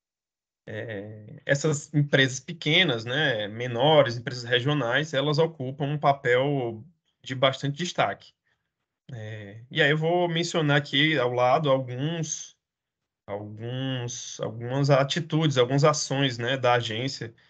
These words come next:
que contribuíram, né? Nunca nada é uma causa e efeito tão direta, mas que contribuíram pra, pra, pra que esse cenário fosse verificado. Então, um primeiro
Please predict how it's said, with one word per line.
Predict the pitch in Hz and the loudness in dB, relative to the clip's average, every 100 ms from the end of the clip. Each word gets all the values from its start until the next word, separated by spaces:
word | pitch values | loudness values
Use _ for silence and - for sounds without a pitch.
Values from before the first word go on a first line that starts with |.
| _ _ _ _ | _ _ _ _
que | - 117 120 120 117 113 | -10 -4 -4 -4 -6 -4
contribuíram, | 170 175 180 185 156 131 113 | -2 2 4 6 6 4 2
né? | 131 - - | -6 -8 -14
Nunca | 117 135 170 160 131 113 | -6 -4 0 4 4 2
nada | 117 135 135 123 | 0 2 6 6
é | 117 110 | 4 0
uma | 120 | -6
causa | - 143 139 | 2 4 4
e | 123 | 2
efeito | - 127 123 127 | 0 -2 -2 -4
tão | 117 123 | -6 0
direta, | 170 143 147 180 185 _ _ _ _ _ _ | 2 4 4 0 -10 _ _ _ _ _ _
mas | 117 120 139 | -2 0 0
que | 147 | -2
contribuíram | 160 143 160 151 135 147 151 | -2 0 0 2 2 2 0
pra, | 147 151 139 131 117 | 0 2 4 2 -2
pra, | - 120 120 117 110 107 110 - _ _ _ _ _ - | -4 -4 -2 -2 -4 -8 -14 -20 _ _ _ _ _ -8
pra | 110 113 | -6 -6
que | - 131 123 117 110 110 110 - - | -8 -6 -6 -6 -8 -12 -16 -14 -12
esse | 120 135 | -8 -6
cenário | 135 117 113 120 135 127 117 117 | -4 -2 0 0 -2 -4 -6 -8
fosse | - 117 135 | -8 -8 -2
verificado. | 127 135 92 - 98 - _ _ _ _ _ _ _ | -2 -2 -6 -4 -6 -8 _ _ _ _ _ _ _
Então, | 123 151 160 | -2 -2 -2
um | - | -4
primeiro | 156 185 165 220 143 110 | -4 0 4 4 2 -2